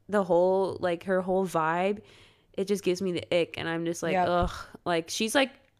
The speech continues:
Speaker 1: just, like, one of those, like, girls that, like, knows how The Bachelor works
Speaker 2: Yes.
Speaker 1: and, like, is doing every step that you're supposed to do to keep making it further. Do you know what I mean?
Speaker 2: Exactly.
Speaker 1: And, um, yeah, so she just gave me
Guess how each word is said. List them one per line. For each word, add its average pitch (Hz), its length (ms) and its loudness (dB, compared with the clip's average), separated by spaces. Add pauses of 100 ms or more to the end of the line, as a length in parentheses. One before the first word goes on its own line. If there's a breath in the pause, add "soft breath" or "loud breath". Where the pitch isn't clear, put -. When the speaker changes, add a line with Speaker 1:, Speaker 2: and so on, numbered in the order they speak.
(260)
Speaker 1:
just, 247 240 0
like, 247 160 0
one 226 140 0
of 214 60 0
those, 208 280 -2
like, 196 220 -2
girls 196 260 2
that, - 220 -8
like, 170 340 -4
knows 180 480 -2
how 202 120 -2
The 180 80 -4
Bachelor 170 460 -2
works 156 520 -6 (120 loud breath)
Speaker 2:
Yes. 170 220 -2
Speaker 1:
and, 185 100 0
like, 175 160 0
is 170 160 -2
doing 190 360 0
every 180 260 0
step 160 320 -2
that - 140 -4
you're 170 80 -4
supposed 160 480 -4
to 170 80 -8
do 156 340 -2 (300 loud breath)
to 180 100 -8
keep 170 320 -6 (320)
making 160 400 -4
it - 140 -8
further. - 340 -4
Do 180 140 -10
you - 20 -2
know 190 60 -2
what 180 100 -2
I 170 60 -4
mean? 156 420 -6
Speaker 2:
Exactly. 160 600 -6
Speaker 1:
And, 170 580 -2
um, 165 720 -6
yeah, 165 320 -4
so - 140 -10
she 220 180 -8
just 240 160 -8
gave 226 160 0
me 220 240 -4